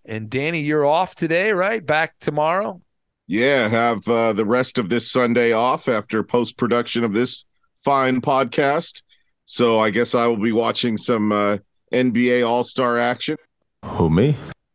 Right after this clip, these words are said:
Speaker 1: Outstanding. Thanks again. Five stars on the podcast. Send us an email, too. Let us know what you're doing while you're listening to the podcast. I'm curious what's going on on the other side of the podcast. So anyway, have a great day,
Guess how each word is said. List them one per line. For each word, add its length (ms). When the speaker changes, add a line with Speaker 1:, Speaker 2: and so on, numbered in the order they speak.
Speaker 1:
Outstanding. 400
Thanks 340
again. 460
Five 480
stars 460
on 40
the 80
podcast. 960
Send 320
us 160
an 120
email, 320
too. 140
Let 160
us 160
know 140
what 180
you're 120
doing 400
while 140
you're 100
listening 260
to 60
the 40
podcast. 420
I'm 120
curious 480
what's 180
going 240
on 320
on 140
the 140
other 280
side 580
of 360
the 100
podcast. 600
So 220
anyway, 180
have 140
a 40
great 240
day, 440